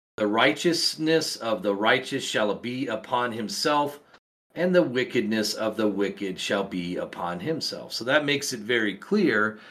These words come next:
And as a side note, for anybody that would, you know, is in a religion that teaches the doctrines of Calvinism,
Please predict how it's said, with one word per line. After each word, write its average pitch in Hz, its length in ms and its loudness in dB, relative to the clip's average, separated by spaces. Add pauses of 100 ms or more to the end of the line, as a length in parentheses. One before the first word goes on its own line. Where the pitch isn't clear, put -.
(260)
And 131 120 -2
as 113 140 0
a 113 80 -2
side 151 380 2
note, 107 240 0
for 104 380 0 (260)
anybody 123 480 2
that 107 280 0
would, 107 220 -6 (100)
you 113 120 -8
know, 107 140 -4
is 113 200 -6
in 120 60 -2
a 110 100 0
religion 117 480 2
that 107 180 -4
teaches 120 460 -4
the 110 100 -4
doctrines 110 540 -2
of 98 100 -6
Calvinism, 113 840 0